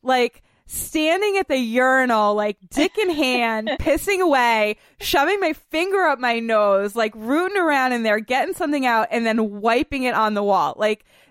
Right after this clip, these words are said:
Speaker 1: that is so, <laughs> like, the, the confidence level and the self-esteem you must have to have in order to, to do that is amazing to me. And I'm fascinated by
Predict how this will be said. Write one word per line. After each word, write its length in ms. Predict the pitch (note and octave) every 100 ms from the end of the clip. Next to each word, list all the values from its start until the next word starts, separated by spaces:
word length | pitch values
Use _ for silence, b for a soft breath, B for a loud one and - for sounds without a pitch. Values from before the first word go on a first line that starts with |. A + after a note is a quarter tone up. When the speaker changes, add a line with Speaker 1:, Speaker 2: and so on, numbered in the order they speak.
| b
Speaker 1:
that 260 | C4+ C4+ F#4
is 300 | G#4 F#4 -
so, 480 | D4 C#4+ E4 E4+ D#4
<laughs> 60 |
like, 1400 | A4 - _ - - - - B4+ C5 C5+ - D5+ C#5+ G4+ _
the, 360 | D#4+ G4 E4+ C4
the 80 | E4
confidence 760 | - D#4+ C4+ D4+ E4+ F#4 G4 -
level 340 | D#4 C4+ C4+ D#4
and 440 | E4 F4 E4 C4
the 80 | B3
self-esteem 840 | - A3 B3 C#4 - - A3 A#3
you 120 | B3 A3
must 260 | G#3+ A3
have 180 | A#3 A3
to 80 | A3+
have 340 | G#3+ G3 G#3+
in 100 | A3+
order 220 | G#3+ G#3+ G#3+
to, 160 | G#3 F3 _ _ -
to 120 | A3
do 340 | F#3+ A3 A3+
that 520 | A#3+ C4 C#4+ D4 C#4+ - _ _ _ -
is 160 | C4 B3
amazing 760 | A3+ A3 A#3+ C4 C#4 A#3 A3+
to 160 | - A3
me. 400 | F3+ D#3+ C#3+ F2 _ -
And 100 | G#3+
I'm 160 | G#3 A3+ -
fascinated 1120 | C#4 D#4+ - B3 G#3+ G3+ F#3+ F3 E3+ - - _ _ _ _ -
by 460 | G#3+ G#3 G3+ G3